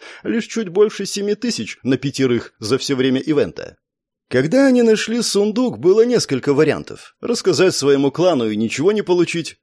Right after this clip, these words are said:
либо же предложить тому, кто захочет заплатить за координаты.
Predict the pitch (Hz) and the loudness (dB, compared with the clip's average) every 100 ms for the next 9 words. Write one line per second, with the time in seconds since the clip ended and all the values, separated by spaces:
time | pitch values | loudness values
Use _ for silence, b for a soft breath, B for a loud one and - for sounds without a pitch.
0 | - 143 240 262 233 214 180 175 - 208 | -6 -4 -2 -2 -2 -4 0 2 2 -2
1 | - 170 151 180 - 139 160 180 - 147 | -2 0 0 -4 -2 -2 0 0 -2 -4
2 | 175 123 139 143 131 123 135 127 147 135 | -4 -4 -2 -2 -2 -4 -2 0 0 0
3 | 143 76 - - | -4 -4 -10 -20